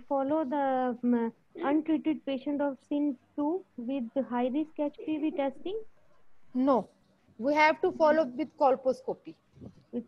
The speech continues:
Speaker 1: colposcopy. Oh, okay. There is no role of H P V.
Speaker 2: No, no, no, no. If untreated, because
Speaker 1: Yeah.
Speaker 2: recommendations
Speaker 1: Okay.
Speaker 2: are sin two should be treated because it has a higher,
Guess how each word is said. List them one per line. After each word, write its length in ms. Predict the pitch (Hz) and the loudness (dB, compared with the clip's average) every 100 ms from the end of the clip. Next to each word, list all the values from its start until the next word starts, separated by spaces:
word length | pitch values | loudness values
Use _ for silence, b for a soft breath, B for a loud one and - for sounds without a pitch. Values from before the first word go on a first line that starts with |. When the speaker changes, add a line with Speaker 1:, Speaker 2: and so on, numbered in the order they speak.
| - | -6
Speaker 1:
colposcopy. 760 | 226 226 240 233 220 202 - | -4 -4 -6 -8 -10 -10 -8
Oh, 220 | - 233 226 | -6 -6 -6
okay. 200 | - 233 | -6 -2
There 200 | 285 311 | 2 2
is 100 | 294 | 2
no 260 | 294 349 | 2 2
role 280 | 339 311 302 | 2 2 2
of 140 | 285 - | 0 0
H 240 | 247 247 - | -2 -2 -4
P 160 | 254 | -2
V. 160 | 240 233 233 247 | 0 -2 -8 -2
Speaker 2:
No, 240 | 269 294 | 2 2
no, 220 | 269 247 | 2 -2
no, 200 | 220 202 | -4 -6
no. 180 | 196 202 - | -8 -10 -6
If 220 | 294 349 - | -4 -2 0
untreated, 460 | 302 294 320 302 - b b | 0 0 -4 -6 -8 b b
because 460 | 311 - 359 392 269 | -4 2 4 4 2
Speaker 1:
Yeah. 140 | 220 | 0
Speaker 2:
recommendations 840 | 262 - 277 302 277 302 302 370 320 | 0 0 0 0 0 0 0 0 4
Speaker 1:
Okay. 100 | 330 | 6
Speaker 2:
are 120 | 330 | 4
sin 320 | - 349 330 | 0 -2 -2
two 120 | 339 349 | 0 -2
should 300 | - 320 269 | -2 -2 2
be 100 | 359 | 0
treated 480 | - 240 - 180 | 0 -4 -4 -8
because 320 | 202 262 294 277 | -4 2 2 2
it 240 | - 247 | -8 -4
has 160 | 285 285 | -2 0
a 100 | 285 | 0
higher, 380 | 254 262 302 | 0 2 2